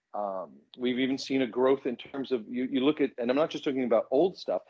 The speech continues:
You have Teenage Mutant Ninja Turtles that came out in nineteen eighty-four. We sold a copy for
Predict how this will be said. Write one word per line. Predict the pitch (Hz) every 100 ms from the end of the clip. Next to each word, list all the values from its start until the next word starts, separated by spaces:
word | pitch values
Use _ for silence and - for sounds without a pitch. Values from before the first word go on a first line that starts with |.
| _ _
You | 135
have | 135 127
Teenage | - 170 151
Mutant | 135 147 127
Ninja | 110
Turtles | - 117 107 92
that | 90
came | - 107
out | 95
in | 107
nineteen | 104 104 - 98
eighty-four. | 98 90 - 92 76 _ - -
We | 135
sold | - 151 131
a |
copy | - 131 127
for | 107